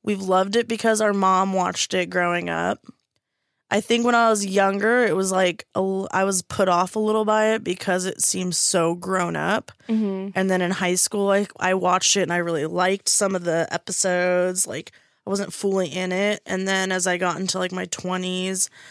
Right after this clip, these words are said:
Speaker 1: it was just a show I would always come back to. And it's, like, one of those things, like, if you have, like, anxiety or, like,
Speaker 2: Mm-hmm.
Speaker 1: you're stressed about something, you always go to shows that you are comforted by because you know what to expect. Like, it's familiar.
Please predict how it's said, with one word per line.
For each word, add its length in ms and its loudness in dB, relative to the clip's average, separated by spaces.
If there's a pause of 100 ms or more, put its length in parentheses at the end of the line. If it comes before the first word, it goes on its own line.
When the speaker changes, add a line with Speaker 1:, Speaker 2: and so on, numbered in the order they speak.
(280)
Speaker 1:
it 140 0
was 160 2
just 180 4
a 60 2
show 400 4
I 120 4
would 100 2
always 300 2
come 200 -4
back 340 -2
to. 440 0
And 120 -2
it's, 140 -4
like, 140 0
one 140 0
of 60 2
those 200 -2
things, 380 -6
like, 220 -2 (760)
if 100 -16
you 80 -4
have, 80 0
like, 140 2
anxiety 800 2
or, 120 2
like, 140 2
Speaker 2:
Mm-hmm. 380 -6
Speaker 1:
you're 80 0
stressed 500 2
about 240 -2
something, 540 -2
you 160 -2
always 260 2
go 160 2
to 80 2
shows 600 0
that 180 -2
you 380 -4 (320)
are 100 0
comforted 600 -2
by 300 2
because 340 -4
you 100 -4
know 160 -2
what 140 -4
to 140 -4
expect. 840 -2
Like, 300 0
it's 160 -6
familiar. 840 0